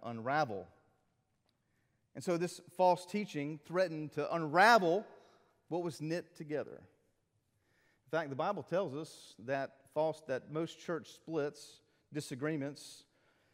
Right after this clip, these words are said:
in church, people leaving, always, always occurs with some element of false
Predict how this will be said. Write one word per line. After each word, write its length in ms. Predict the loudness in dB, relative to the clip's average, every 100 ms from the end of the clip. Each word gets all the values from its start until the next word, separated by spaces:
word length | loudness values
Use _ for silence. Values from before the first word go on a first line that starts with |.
| _
in 200 | -8 -6
church, 680 | -4 -2 -2 -2 -8 -18 -16
people 320 | -10 -6 -4 -2
leaving, 520 | -2 -2 -4 -6 -10 -16 -4
always, 1080 | 4 6 8 4 0 -8 -12 -12 -16 -20 -20 -20 _ _ _ _ -6
always 720 | -4 -2 -2 -4 -6 -12 -14
occurs 680 | -18 -8 -4 -2 -2 -4 -8
with 140 | -16
some 380 | -16 -10 -8 -8 -4
element 480 | -4 -4 -8 -10 -18 _ _ _ _ _ _ -16
of 100 | -16 -10
false 320 | -8 -8 -12